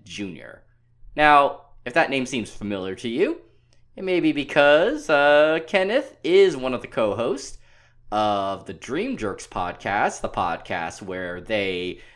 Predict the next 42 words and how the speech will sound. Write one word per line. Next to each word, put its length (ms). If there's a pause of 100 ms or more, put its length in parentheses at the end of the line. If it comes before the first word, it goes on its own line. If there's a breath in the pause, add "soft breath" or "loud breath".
(120 loud breath)
cover 420
every 400
DreamWorks 480
animated 420
movie. 640 (400)
You 100
may 120
also 240
recognize 400
Kenneth 380
because 260
he's 160
one 160
of 160
the 160
members 540
of 160
the 80 (240)
pop 420
punk 380
band 320
Pangolin. 640 (100)
Wait 160
a 40
minute. 380 (320)
Pangolin? 640 (300)
That 120
seems 200
familiar, 480
too. 480 (880)
And 120
you're 120
right, 160
my 100
friends, 320
because 260
Pangolin 680 (480 soft breath)
is 140
the 80
very 320
same 340
band 460